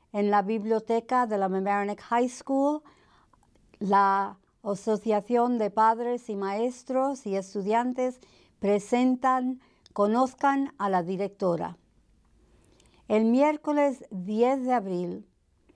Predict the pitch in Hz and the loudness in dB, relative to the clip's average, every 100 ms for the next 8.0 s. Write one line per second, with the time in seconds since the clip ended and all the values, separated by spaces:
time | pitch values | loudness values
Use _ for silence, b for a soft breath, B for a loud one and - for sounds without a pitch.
0 | b b b 185 220 226 214 208 190 202 | b b b 0 2 2 2 2 0 -2
1 | 262 262 294 262 247 247 240 226 214 208 | -2 0 0 0 0 0 0 0 -2 0
2 | 190 185 180 190 185 185 196 185 175 226 | 0 0 -2 -2 -2 -4 -4 -4 -4 -4
3 | 233 254 240 226 190 175 - 190 196 - | -2 -2 -2 0 0 0 -4 -6 -6 -12
4 | b b b b 208 208 220 233 - 233 | b b b b 0 2 4 2 0 -4
5 | 226 254 269 233 170 - - - _ b | 0 0 0 0 -4 -6 -14 -20 _ b
6 | b b 196 196 214 214 220 - - 208 | b b 0 2 4 4 2 -6 -6 -4
7 | 226 269 247 220 202 202 190 185 - | -2 0 2 0 -2 -2 -2 -2 -6